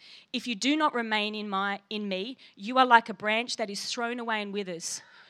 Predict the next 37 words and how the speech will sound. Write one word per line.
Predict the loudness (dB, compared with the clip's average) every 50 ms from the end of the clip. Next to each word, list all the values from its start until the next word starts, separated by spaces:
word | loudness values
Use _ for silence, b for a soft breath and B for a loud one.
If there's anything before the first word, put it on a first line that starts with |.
| B B B
Such | -4 4 6 6 6 6 0 2
branches | 2 2 2 2 -2 -6 -2 -2
are | -2 -2
picked | 0 -4 -4 -2 0 2
up, | 2 2 0
thrown | -4 -4 0 0 2 2
into | 2 0 -2
the | -4 -6
fire | 0 4 4 6 6 4
and | 2 -2
burnt. | -4 -2 -2 -4 -4 -6 -8 -10 -10 -10 _ _ _ B B B B B B B B B
If | -6 -6 -4 -4
you | -4 0
remain | 0 0 0 2 4 4 4 4 2 0
in | -2 -2 -2
me | -2 -4 -4 -6 -6
and | -6 -2
my | 0 0 0
words | 0 0 -2 -2 -2 -4 -6
remain | -8 -6 -2 -2 -2 -2 -2 -4
in | -4 -4 -4
you." | -4 -6 -6
See | -6 -4 -4 -4 0
that? | 0 0 0 -2 -4 -14 _ b b b b b b b
Not | -6 -6 -4
just | -4 -6 -4 -4
remaining | -4 -2 -2 -2 -2 -2 -4 -4 -4 -6
in | -6
Jesus | -6 -6 -6 -6 -6 -6 -6
in | -6 -6 -6
prayer, | -6 -6 -6 -4 -4 -4
but | -6 -8 -8
his | -8 -10 -10 -8 -10 -10
words | -8 -6 -6 -4 -4 -6 -6 -6 -8
remaining | -10 -8 -6 -6 -6 -6 -8 -8 -8
in | -8 -8 -8 -8
you. | -8 -10